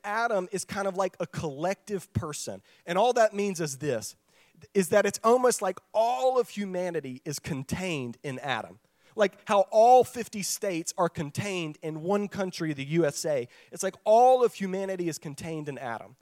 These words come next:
So whatever happens to his human nature happens to our human nature, to yours, to mine. And so Adam sins in the garden and then brings death into his flesh. And so now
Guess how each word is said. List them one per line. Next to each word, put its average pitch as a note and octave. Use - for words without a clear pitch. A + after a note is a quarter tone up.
So -
whatever A#3+
happens A3+
to E3+
his B3
human E3+
nature C#3
happens F#3
to D#3+
our G3+
human B2
nature, F#2+
to D#3
yours, C#3
to D3+
mine. C3
And D#3
so E3+
Adam G#3+
sins A#3
in F#3
the D#3+
garden F#3
and F3+
then F3+
brings E3+
death G3+
into E3+
his D#3+
flesh. C#3+
And F3+
so G#3
now G#3